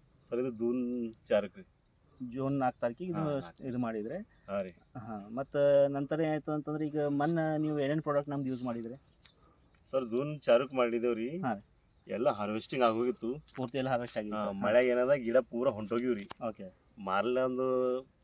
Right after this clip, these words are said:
Speaker 1: ತೆಗ್ದಿದ್ದೇವೆ, ನಿಮ್ದೇ ಪ್ರಾಡಕ್ಟ್ ಮಾಡಿದ್ದೇವೆ ಶುರು ಹಿಡ್ದೆ.
Speaker 2: ಹಾ.
Speaker 1: ಒಂದ್ ಐದ್ನೂರು ಕ್ಯಾರೆಟ್ ತೆಗ್ದಿದ್ದೇವ್ರಿ ಮಾಲ್ ಇದ್ರಾಗೆ.
Speaker 2: ಮೊದ್ಲು ತೆಗ್ದಿದ್ರಿ.
Speaker 1: ತೆಗ್ದ್ಮೇಲೆ ಮೊನ್ನೆ ಒಂದ್ ಹದಿನೈದು ದಿವ್ಸ ಮಳಿ ಬಿತ್ತು ನೋಡ್ರಿ.
Speaker 2: ಹಾ.
Speaker 1: ಪೂರ ಹೊಂಟೋಗಿ ಸುಟ್ಟೋಗಿವ್ರಿ.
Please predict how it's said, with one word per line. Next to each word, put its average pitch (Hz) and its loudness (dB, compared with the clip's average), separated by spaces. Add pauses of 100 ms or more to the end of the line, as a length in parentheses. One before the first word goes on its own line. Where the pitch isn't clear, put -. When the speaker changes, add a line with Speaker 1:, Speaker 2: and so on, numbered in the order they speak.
(140)
Speaker 1:
ತೆಗ್ದಿದ್ದೇವೆ, 120 0
ನಿಮ್ದೇ 120 2
ಪ್ರಾಡಕ್ಟ್ 147 0
ಮಾಡಿದ್ದೇವೆ 127 0
ಶುರು 117 0
ಹಿಡ್ದೆ. 113 0
Speaker 2:
ಹಾ. 127 -2 (460)
Speaker 1:
ಒಂದ್ 120 2
ಐದ್ನೂರು 120 2
ಕ್ಯಾರೆಟ್ 135 4
ತೆಗ್ದಿದ್ದೇವ್ರಿ 123 2
ಮಾಲ್ 107 2
ಇದ್ರಾಗೆ. 95 -4
Speaker 2:
ಮೊದ್ಲು 120 -2
ತೆಗ್ದಿದ್ರಿ. 98 -8 (200)
Speaker 1:
ತೆಗ್ದ್ಮೇಲೆ 110 0
ಮೊನ್ನೆ 127 2
ಒಂದ್ 127 0
ಹದಿನೈದು 113 -2
ದಿವ್ಸ 123 -6
ಮಳಿ 113 0
ಬಿತ್ತು 113 -2
ನೋಡ್ರಿ. 117 -2
Speaker 2:
ಹಾ. 110 -2 (260)
Speaker 1:
ಪೂರ 104 -2
ಹೊಂಟೋಗಿ 110 -2
ಸುಟ್ಟೋಗಿವ್ರಿ. 107 -2